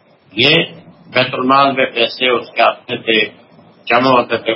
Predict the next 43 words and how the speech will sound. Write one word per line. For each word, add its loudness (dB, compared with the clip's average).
انہی 4
پیسوں -2
سے -12
پھر -2
ازواج 0
مسافرات -2
کا -2
خرچہ -2
نکلا -4
کرتا -20
تھا۔ -20
اسی 0
طرح 2
فتح -2
میں -14
کچھ -2
لوگ 4
رہتے 2
تھے، 0
انہوں 2
نے 4
معاہدے 2
کیا 0
تھا -10
مسلمانوں -4
کے -16
ساتھ -4
کہ -8
ہمیں 2
امن 0
دے 2
دیں، 4
ہمیں 0
نہ 0
نکالیں، 0
جو 2
ہماری 2
زمینیں 0
ہیں 2
وہ 0
نصف -12
نصف -20
ہوں -20